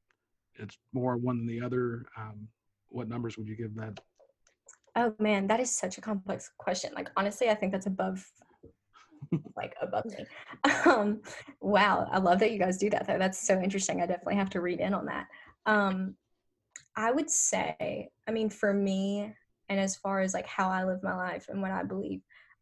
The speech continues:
Speaker 2: I definitely believe that everything does happen for a reason. And, you know, like I said, whether, you know, some people wanna see that as, you know, God or, you know, whatever it may be. But for me, that,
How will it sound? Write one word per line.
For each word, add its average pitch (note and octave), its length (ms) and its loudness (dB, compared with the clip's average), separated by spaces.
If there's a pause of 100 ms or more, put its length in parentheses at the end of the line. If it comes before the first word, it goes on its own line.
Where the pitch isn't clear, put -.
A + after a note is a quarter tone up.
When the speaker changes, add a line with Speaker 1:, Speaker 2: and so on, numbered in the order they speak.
Speaker 2:
I G3 160 4
definitely F#3+ 580 -4
believe F#3 560 -6
that - 260 -10 (840)
everything F#3+ 380 2
does F#3 240 -2
happen C4 360 -2
for C#4 200 -4
a C#4+ 60 2
reason. D4+ 540 -2 (920)
And, F#3+ 420 0 (220)
you G#3+ 120 2
know, F#3 160 0
like F#3+ 220 0
I G3 60 0
said, G3 360 0
whether, G3 340 0 (120)
you G3 100 0
know, F#3+ 120 -2
some G3 220 -2
people G3 280 0
wanna F#3+ 220 0
see G3+ 260 -4
that F#3+ 260 -2
as, - 460 -8
you G#3 100 -6
know, F#3 160 -2
God G3+ 640 -2
or, F#3+ 500 -4 (360)
you G#3+ 80 -2
know, F#3 300 0 (240)
whatever G3+ 580 4
it - 140 -6
may F3+ 160 -4
be. G#3+ 380 -4
But - 120 -8
for F#3+ 200 -4
me, G3 480 0
that, - 200 -2